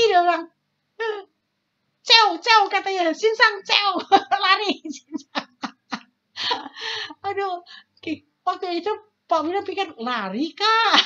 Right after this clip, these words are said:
<laughs> Atau bagaimana pokoknya. Tapi tiba-tiba juga ya Roh Kudus ya beserta kita.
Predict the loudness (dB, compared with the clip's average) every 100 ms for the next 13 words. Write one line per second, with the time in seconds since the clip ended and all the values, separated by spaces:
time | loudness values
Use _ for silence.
0 | -2 -6 -4 -4 -2 0 0 0 0 0
1 | -2 -4 -4 -4 -4 -6 -12 -20 -20 _
2 | -10 -8 -4 -2 -2 -2 -2 0 0 0
3 | -4 -4 -6 -6 -4 -4 -2 -4 -2 -4
4 | -4 -6 -6 -6 -6 -6 -8 -8 -10 -10
5 | -12 -10